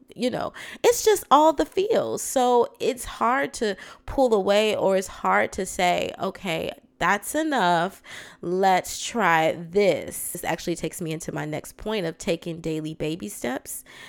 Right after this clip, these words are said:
and not giving yourself such a big task to do the next day, being like, "Okay, I'm going to go to this gym that I haven't been to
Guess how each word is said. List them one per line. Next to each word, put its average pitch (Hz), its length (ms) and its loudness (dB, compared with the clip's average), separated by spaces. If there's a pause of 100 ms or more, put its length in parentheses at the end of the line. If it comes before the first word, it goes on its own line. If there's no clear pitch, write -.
(480)
and 170 380 0 (300)
not 175 320 0
giving 180 240 -4
yourself 170 420 -4
such - 460 -4
a 156 120 -4
big 170 800 0
task 160 640 -2
to - 120 -8
do 156 420 -4
the 156 120 -4
next 156 420 -10
day, 113 400 -4
being 156 280 -8
like, - 240 -10
"Okay, - 320 -2 (220)
I'm 214 280 0
going 180 360 -6
to 160 640 -6
go 208 340 8
to 185 640 -2
this 180 360 0
gym 170 640 2
that 156 160 2
I 160 180 2
haven't 180 480 0
been 180 220 2
to 160 640 0